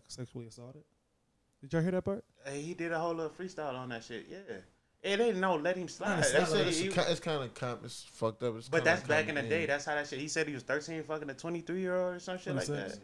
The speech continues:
Speaker 2: Oh, well, twenty-six.
Speaker 3: Yeah, it's kinda fucked up, but
Speaker 1: That went right under, under the rug.
Speaker 2: But that's how it was
Speaker 3: that's
Speaker 2: back
Speaker 3: how.
Speaker 2: in the day.
Speaker 3: And
Speaker 1: Yeah.
Speaker 3: like, yeah, I think I, I'm pretty sure a lot of people told their story. It would be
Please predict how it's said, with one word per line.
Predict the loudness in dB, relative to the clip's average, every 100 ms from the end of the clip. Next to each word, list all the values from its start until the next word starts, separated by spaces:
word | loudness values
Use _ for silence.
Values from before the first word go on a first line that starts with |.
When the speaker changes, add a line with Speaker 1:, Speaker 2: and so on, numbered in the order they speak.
| -18 _ _ _ _
Speaker 2:
Oh, | -8 -8 -8
well, | -14 -16
twenty-six. | -20 -20 -20 -20 _ _ _ _ _ _ _ _ _ _ _
Speaker 3:
Yeah, | 4 4
it's | 6
kinda | 4 2
fucked | 2 0 2
up, | 2 2
but | 0
Speaker 1:
That | 2 2
went | 2
right | 2 2
under, | 0 -2 -4 -2
under | -2
the | -2
rug. | -6 -6 -8 -4
Speaker 2:
But | -4 -2
that's | -4 -2
how | -2 -2
it | -4
was | 2
Speaker 3:
that's | 4 4
Speaker 2:
back | 4
Speaker 3:
how. | 2
Speaker 2:
in | 4
the |
day. | 2
Speaker 3:
And | 4
Speaker 1:
Yeah. |
Speaker 3:
like, | 2 -2 0
yeah, | 2 4 4
I |
think | 2 0
I, | 2 2
I'm | 0
pretty | -4 -4
sure | -2 0 0 0
a |
lot | 2 2
of | 2
people | -2 -10
told | -6 -4 -4
their | -6
story. | -6 2 2 2
It | -2
would | -6 -8 -4
be | -2 -2